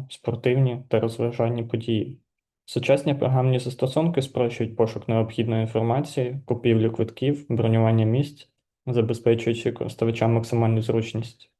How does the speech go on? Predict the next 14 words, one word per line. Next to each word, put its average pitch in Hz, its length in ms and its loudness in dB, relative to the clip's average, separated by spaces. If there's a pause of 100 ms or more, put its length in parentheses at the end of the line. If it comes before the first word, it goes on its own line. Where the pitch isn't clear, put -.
(680)
Але 120 160 4
де-, 120 80 -2
деякі 135 560 2
програмні 120 480 -2
засоби 127 460 0
для 117 120 0
навігації 117 540 -2
по 120 80 -2
місцевим 120 380 -2
подіям 135 360 4
можуть 123 320 0
бути 120 480 -2 (280)
перевантажені 123 680 2
інформацією. 117 760 -4